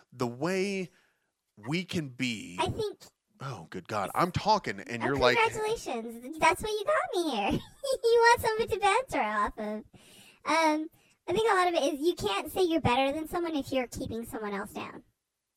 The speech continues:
Speaker 2: You can't say, "I'm better, I'm the best person out there," if you can't allow these other half of the world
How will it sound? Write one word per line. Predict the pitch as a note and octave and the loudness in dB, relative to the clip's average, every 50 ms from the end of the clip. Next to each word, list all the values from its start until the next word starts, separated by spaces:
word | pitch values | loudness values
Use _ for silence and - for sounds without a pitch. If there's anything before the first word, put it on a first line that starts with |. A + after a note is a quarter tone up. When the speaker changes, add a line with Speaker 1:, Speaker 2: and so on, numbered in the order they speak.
| _ _ _ _ _ _ _ _ _ _ _ _ _ _ _ | _ _ _ _ _ _ _ _ _ _ _ _ _ _ _
Speaker 2:
You | - - D4 | -8 -4 0
can't | - D#4 C4+ C#4 | 2 2 2 2
say, | - F#4 - | 2 0 2
"I'm | - C#4 D4+ D#4 | 2 2 2 4
better, | D4 C#4+ C#4 C#4+ C#4 C#4 C#4 - - | 4 4 4 4 4 2 2 0 0
I'm | A#3+ A#3+ A#3+ A#3+ | -2 -4 -2 -2
the | A#3+ | -2
best | A3+ A#3+ A#3 A#3+ - | 0 0 0 0 -2
person | - A#3 A#3+ - A#3 | -4 -4 -4 -4 -4
out | A#3+ A#3 D#4 | -4 -4 -2
there," | - - A3+ A3+ | -2 -4 -2 -2
if | - A3 A#3 - - | -2 -4 -4 -6 -8
you | C4+ B3+ A3 | -10 -10 -10
can't | - A#3+ C4 A#3 A3 G#3+ G3 - _ _ _ _ - | -8 -6 -4 -2 -2 -2 -4 -6 _ _ _ _ -4
allow | A#3 A#3+ A#3 A3 G#3+ G#3+ G3+ | 0 0 2 2 2 0 0
these | G#3 G#3 G3+ G#3 G3 A#3+ - - | -2 -4 -6 -6 -8 -12 -12 -6
other | - A3 A#3 A3 A3 A3 G#3+ G#3 - - - _ _ _ _ - | -4 -2 -2 -2 0 -2 -2 -2 -4 -8 -20 _ _ _ _ 0
half | C#4+ C4+ C4 C#4 - | 4 4 4 4 2
of | C4+ A3+ G#3+ G#3 G3 _ _ _ _ | -4 -8 -8 -10 -16 _ _ _ _
the | - C#4 | 0 4
world | B3+ C4 C#4 B3+ B3 A#3+ A#3 A#3 G#3+ | 8 10 10 10 10 8 6 4 2